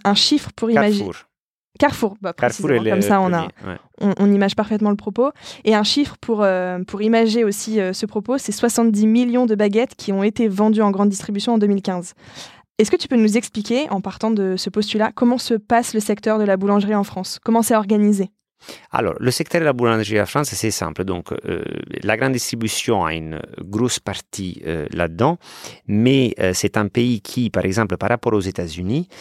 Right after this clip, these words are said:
Speaker 2: euh, a une, une part très, très importante des boulangeries artisanales, et je mets des gros guillemets.
Speaker 1: Oui, on a les guillemets, euh, en live.
Speaker 2: Voilà. Il y en a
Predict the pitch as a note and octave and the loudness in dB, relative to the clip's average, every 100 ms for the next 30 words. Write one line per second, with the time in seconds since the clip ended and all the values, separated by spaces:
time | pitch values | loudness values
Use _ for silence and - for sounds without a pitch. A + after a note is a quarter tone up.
0 | - - _ G2 F#2 E2+ E2+ - - A#2 | -20 -20 _ -2 0 -2 -4 -4 -2 0
1 | G#2+ - - F2+ F2+ F2 E2+ E2 D#2+ A2 | 2 0 -4 -6 -4 -4 -6 -6 -6 -4
2 | G2+ - C#3 B2 F2 - - - - F#3+ | -4 -2 -2 0 -2 -8 -14 -4 -2 0
3 | D#3+ D3 C3 G#2+ G#2+ - - D3 D#3 A2 | 0 0 0 -2 -6 -6 -2 -2 -2 -6
4 | F#2+ F#2+ B2+ D#3 - - G#2 A2 G#2+ G2 | -6 0 2 2 0 -6 -2 0 2 0
5 | G#2 C3 E3+ D4 _ _ _ - C#3 - | 0 0 -2 -8 _ _ _ -2 -2 -2
6 | - B2+ A2 G2 G#2+ B2+ G#2 - G2 F#2 | -2 0 2 2 2 2 0 -2 -2 0
7 | G#2 G#2 F2+ A2+ A2 F#2 F2+ D#2 - _ | 0 0 0 0 0 -2 -6 -6 -10 _
8 | G#3+ F#3 F#3+ G3+ A3 G#3 G#3+ A3 A3 G#3 | -10 -10 -6 -2 -2 0 2 2 4 2
9 | F3+ F3 E3+ F#3+ F#3+ - - - A#2+ E4 | 0 -2 -4 -2 0 0 -4 -4 -2 0
10 | - F#4 C3 C3 D#3 G3 | 2 4 4 6 4 2